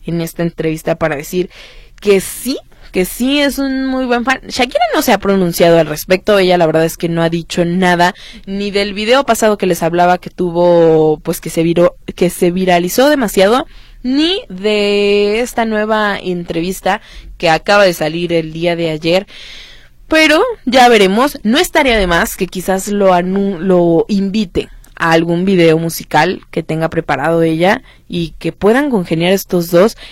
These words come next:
él como su faceta de actor, ella como su faceta de cantante, y estaría muy interesante, ¿eh? Yo creo que algo, algo por ahí se puede dar después de que, pues ya,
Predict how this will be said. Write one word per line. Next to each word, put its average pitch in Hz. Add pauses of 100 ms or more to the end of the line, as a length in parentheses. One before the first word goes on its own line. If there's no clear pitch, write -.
él 277
como 262
su 175
faceta 185
de 185
actor, 175
ella 214
como 185
su 170
faceta 170
de 156
cantante, 165 (300)
y 170
estaría 214
muy 311
interesante, 160
¿eh? 214
Yo 202
creo 190
que 190 (420)
algo, 262 (160)
algo 220
por 214
ahí 185
se 196
puede 190
dar 180
después 175
de 180
que, 160
pues 165
ya, 185